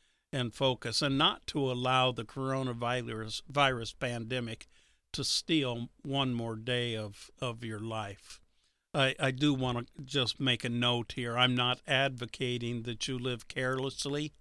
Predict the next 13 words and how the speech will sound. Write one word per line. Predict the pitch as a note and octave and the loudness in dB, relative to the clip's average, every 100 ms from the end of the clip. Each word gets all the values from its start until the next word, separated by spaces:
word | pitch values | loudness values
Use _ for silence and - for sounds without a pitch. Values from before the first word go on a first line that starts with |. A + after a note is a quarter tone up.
| _ _ _ _ _ _ D3+ | _ _ _ _ _ _ -4
uh, | A#2+ B2+ | -2 2
ignoring | C#3 C3 C3 C3 B2+ A#2 | 2 2 2 2 2 2
safety | - B2+ - C3 | 4 4 2 -4
protocols | - D#3 C3 B2 - B2+ B2+ A#2+ | 0 0 2 0 0 2 2 0
and | A#2+ | -2
recommendations. | B2 B2 - A#2+ A#2 A2+ A#2+ A#2+ - A2+ A2 - | 0 0 -2 -4 -4 -2 -2 -2 -4 -4 -4 -2
Rather, | C3 C#3+ C#3 A2+ - - - - - _ - | 4 6 4 -2 -8 -20 -20 -20 -20 _ 2
I'm | D3+ C#3 C#3+ - | 4 4 2 -2
encouraging | C#3 A#2+ - F#3+ F#3+ D3+ B2 C3 A#2+ | -2 -2 -2 2 2 0 0 0 0
you | A#2+ A#2+ B2 | 0 0 -2
to | A#2 - | -4 -6
rediscover | A#2+ B2+ E3+ C#3 C3 - - D3 C#3+ B2 G2 G2+ _ _ _ _ _ _ _ - | -4 0 0 0 0 0 -2 -2 -2 -4 -10 -12 _ _ _ _ _ _ _ -10
your | C#3+ C3 B2 A#2 | -2 0 0 0